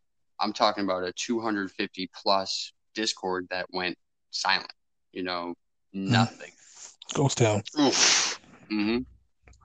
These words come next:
Speaker 1: That was happening with a lot of these Mixer communities 'cause they'd be like, "Okay, where's, where's our fearless leader going?" You know, maybe not something as traumatic as what happened with that guy, but if you got, the community is a fan club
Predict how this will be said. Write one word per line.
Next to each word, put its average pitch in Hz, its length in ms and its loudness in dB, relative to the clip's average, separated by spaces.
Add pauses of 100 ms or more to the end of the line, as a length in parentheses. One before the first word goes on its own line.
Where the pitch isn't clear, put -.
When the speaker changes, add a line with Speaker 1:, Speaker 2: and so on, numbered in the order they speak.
(140)
Speaker 1:
That 117 180 6
was 127 120 2
happening 101 500 -10
with 95 120 -14
a 95 140 -12
lot 113 340 6
of 101 60 -10
these 104 220 -2
Mixer 113 360 0
communities 95 520 -2
'cause 95 200 -6
they'd 92 180 0
be 95 100 -2
like, 92 180 -4 (140)
"Okay, 104 260 -6
where's, 98 540 -2 (140)
where's 104 240 -2
our 98 200 -2
fearless 104 340 -2
leader 127 320 0
going?" 90 380 0 (600)
You 107 140 2
know, 95 120 -2
maybe 110 240 -2
not 104 180 0
something 95 320 -4
as 92 140 -4
traumatic 95 540 -4
as 95 140 -8
what 92 140 -8
happened 92 300 -2
with 92 180 -14
that 95 200 -4
guy, 131 240 -2 (800)
but 98 260 -2 (340)
if 104 160 -4
you 107 80 -6
got, 95 280 0 (440)
the 95 100 -6
community 107 680 0
is 95 140 -6
a - 60 -10
fan 135 360 -2
club 98 240 -4